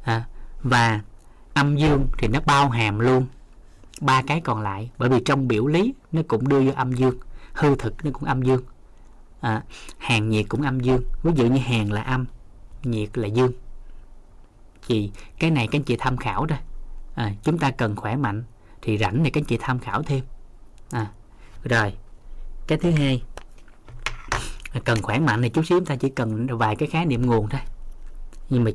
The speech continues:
trọng điểm để các anh chị có thể biết là đông y, nếu các anh chị muốn tìm hiểu đông y thì tìm hiểu cái gì. Đó. Rồi, cái, cái khái niệm thứ hai là bát pháp.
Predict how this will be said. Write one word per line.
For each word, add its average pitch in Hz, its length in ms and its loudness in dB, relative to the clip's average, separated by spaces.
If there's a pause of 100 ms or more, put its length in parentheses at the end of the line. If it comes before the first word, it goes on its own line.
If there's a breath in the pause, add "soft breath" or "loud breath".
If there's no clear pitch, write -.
trọng 120 240 2
điểm 123 300 2
để 123 100 2
các 170 140 0
anh 160 60 0
chị 113 140 0
có 143 120 0
thể 120 120 0
biết 175 260 2
là 120 60 -2
đông 127 200 0
y, 135 180 2 (160)
nếu 160 200 2
các 196 120 0
anh 160 40 0
chị 117 140 0
muốn 151 140 2
tìm 113 200 0
hiểu 110 120 0
đông 131 180 2
y 127 120 2
thì 113 80 -6
tìm 104 180 -2
hiểu 113 120 -2
cái 139 120 0
gì. 101 160 -2 (1300)
Đó. 113 160 -4 (2000 soft breath)
Rồi, 113 260 0
cái, - 160 -12
cái 160 120 -2
khái 170 180 0
niệm 110 180 0
thứ 165 100 4
hai 139 220 2
là 110 160 -4
bát 170 280 0
pháp. 202 240 2